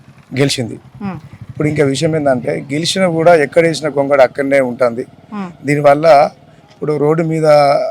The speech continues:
Speaker 1: ఏది వైన్స్లు కానీ, రెస్టారెంట్స్లు కానీ, ఇవి రెండు దయచేసి ఏంటంటే, రోడ్డుకు దగ్గర ఎట్టి పరిస్థితుల్లో కూడా ఇవ్వద్దు.
Speaker 2: మ్మ్.
Speaker 1: అంటే, రేవంత్ రెడ్డి గారికి చెప్పేది ఏంటంటే, first of all ఏంటంటే, ప్రజలకు ఎలాంటి ఇబ్బంది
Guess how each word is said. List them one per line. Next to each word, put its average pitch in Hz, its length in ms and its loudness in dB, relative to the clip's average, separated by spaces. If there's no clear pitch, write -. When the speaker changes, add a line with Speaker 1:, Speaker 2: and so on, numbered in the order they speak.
Speaker 1:
ఏది 139 300 -2
వైన్స్లు 135 480 0
కానీ, 131 400 0
రెస్టారెంట్స్లు 127 640 -4
కానీ, 123 320 0
ఇవి 160 100 0
రెండు 156 340 2
దయచేసి 143 500 0
ఏంటంటే, 139 260 0
రోడ్డుకు 156 720 -2
దగ్గర 135 360 0
ఎట్టి 139 360 0
పరిస్థితుల్లో 139 400 0
కూడా 151 140 2
ఇవ్వద్దు. 127 360 2
Speaker 2:
మ్మ్. 180 220 -10
Speaker 1:
అంటే, 143 160 0
రేవంత్ 147 380 4
రెడ్డి 143 260 0
గారికి 135 360 2
చెప్పేది 131 280 0
ఏంటంటే, 123 460 0
first 170 240 4
of 160 100 4
all 156 120 4
ఏంటంటే, 143 320 4
ప్రజలకు 160 720 4
ఎలాంటి 147 340 4
ఇబ్బంది 147 560 0